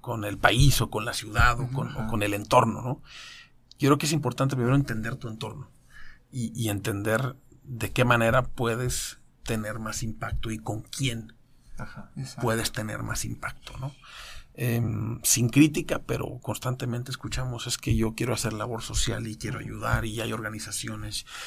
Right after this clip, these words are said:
Speaker 1: y asociaciones civiles y, y no nos damos cuenta que a un lado nuestro,
Speaker 2: Ajá.
Speaker 1: inclusive familiares,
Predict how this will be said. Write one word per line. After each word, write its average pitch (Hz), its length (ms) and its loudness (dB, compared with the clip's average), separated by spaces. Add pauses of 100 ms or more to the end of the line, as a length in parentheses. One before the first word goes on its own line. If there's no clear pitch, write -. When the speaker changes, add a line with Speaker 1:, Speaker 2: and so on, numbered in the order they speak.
(140)
Speaker 1:
y - 80 -2
asociaciones 110 640 -4
civiles 113 540 -6
y, 131 160 -8 (1800)
y 113 100 -2
no 113 140 0
nos 117 80 2
damos 120 200 0
cuenta 123 240 -4
que 110 120 -4
a - 20 2
un 117 160 2
lado 113 220 4
nuestro, 113 440 12 (200)
Speaker 2:
Ajá. 123 100 0
Speaker 1:
inclusive 113 400 2
familiares, 110 1000 8